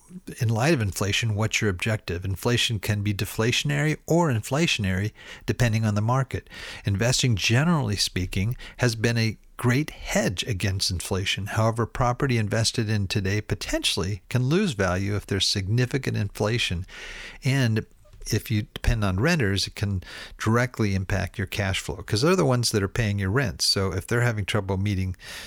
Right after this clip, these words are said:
making ends meet, then that might be a huge factor. So when the inflation rate is high, rental income tends to lag. It is vital to prepare accordingly for expected and unexpected inflation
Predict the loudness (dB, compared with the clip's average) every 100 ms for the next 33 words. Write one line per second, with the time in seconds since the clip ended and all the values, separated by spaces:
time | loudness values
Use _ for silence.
0 | -18 -20 -8 -2 0 2 2 2 2 2
1 | 4 4 2 -2 -6 -10 -20 -20 -4 0
2 | 2 2 -2 -4 -16 _ _ 2 2 -2
3 | -4 -4 -4 -2 -4 -4 -2 -2 -2 -4
4 | -6 -2 0 0 -2 0 2 2 0 0
5 | 2 2 2 0 0 -2 -2 0 2 2
6 | 2 2 2 0 -2 0 -2 -2 -4 -2
7 | -2 -2 -2 0 2 0 0 -4 -8 -20
8 | -4 2 2 2 2 2 2 0 -2 -2
9 | 0 0 0 -2 -2 0 2 0 0 -2
10 | -2 -4 -2 -2 -2 -2 -2 -2 0 0
11 | 0 -4 -2 -2 -2 -2 -4 -4 -4 -4
12 | -2 -2 -2 -4